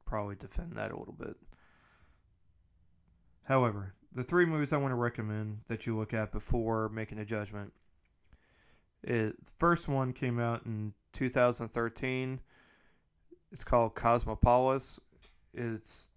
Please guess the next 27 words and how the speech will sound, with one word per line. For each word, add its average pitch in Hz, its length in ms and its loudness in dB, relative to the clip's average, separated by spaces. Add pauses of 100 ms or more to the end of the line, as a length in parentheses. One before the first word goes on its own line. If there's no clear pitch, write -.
(200)
stars 113 800 -4 (500)
Robert 113 320 -6
Pattinson 110 680 -8 (960)
and 104 580 -6 (460)
it's - 120 -18
directed 117 520 -2
by 104 160 -2
David 110 400 -6
Cronenberg. 120 640 -4 (480)
You 127 120 -6
can 127 140 -4
find 131 380 0
it 127 100 -2
on, 113 300 -6 (100)
if 110 140 -12
you 123 80 -2
have 117 340 0
Amazon 117 480 -4
Prime, 131 560 -6
you 120 140 -8
can 214 100 -8
find 113 320 -4
it 110 80 -6
on 107 160 -6
there 117 160 -4
to 131 100 -4
watch. 135 540 -4